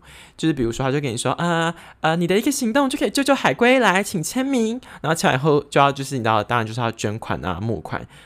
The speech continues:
当然这个东西它的利益良善啦，只是我觉得至于他的做法，我觉得还是有就是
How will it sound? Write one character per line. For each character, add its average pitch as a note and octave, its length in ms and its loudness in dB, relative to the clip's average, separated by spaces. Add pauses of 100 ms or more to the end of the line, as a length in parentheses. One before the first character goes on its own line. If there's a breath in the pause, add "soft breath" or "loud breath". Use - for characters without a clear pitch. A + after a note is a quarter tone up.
(140 loud breath)
当 B3 140 2
然 A3+ 100 4
这 B3+ 80 -2
个 B3 80 4
东 F3+ 160 4
西 F#3 80 0 (100)
它 - 160 -6
的 E3 280 0
利 F3+ 180 -2
益 D3+ 140 0
良 G#2 260 -2
善 - 260 -2
啦， - 80 -6
只 A2 100 -10
是 C#3 80 -4
我 C#3 100 0
觉 A2 120 -4
得 A#2 220 0 (260 loud breath)
至 - 140 -4
于 C#3 80 2
他 D#3+ 140 0
的 C3+ 80 2
做 B2 260 -2
法， G2 180 -4
我 F2+ 80 -4
觉 G2+ 60 -4
得 A2+ 80 -2
还 A2 140 -4
是 C3 140 -6
有 F2+ 200 -4
就 A2 120 -10
是 A2 420 -8